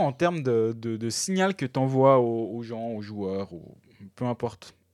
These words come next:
Là, le signal que t'envoies à, à Stéphane en envoyant Boltzhauser dans le fil à Zurich, c'est quoi ? C'est, « On doit provoquer quelque chose, tu nous as pas aidé à gagner, donc on envoie l'autre. » Très bien. L'autre, euh, je fais un match tout à fait correct.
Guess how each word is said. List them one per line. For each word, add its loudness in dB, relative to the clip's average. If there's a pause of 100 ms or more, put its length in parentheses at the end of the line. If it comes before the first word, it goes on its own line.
(220)
Là, 4
le 2
signal -2
que -2
t'envoies 4
à, 2
à -2
Stéphane 0
en -6
envoyant 0
Boltzhauser 2
dans -4
le -4
fil 0
à 2
Zurich, -6
c'est -2
quoi ? -2
C'est, « -4 (880)
On 2
doit 10
provoquer 4
quelque -2
chose, 0
tu -4
nous 4
as 10
pas 8
aidé 6
à 8
gagner, 4
donc 2
on 0
envoie 4
l'autre. » 0 (100)
Très 4
bien. 2 (840)
L'autre, 0 (480)
euh, -20 (240)
je -14
fais -8
un 0
match -6
tout -10
à 0
fait 0
correct. -4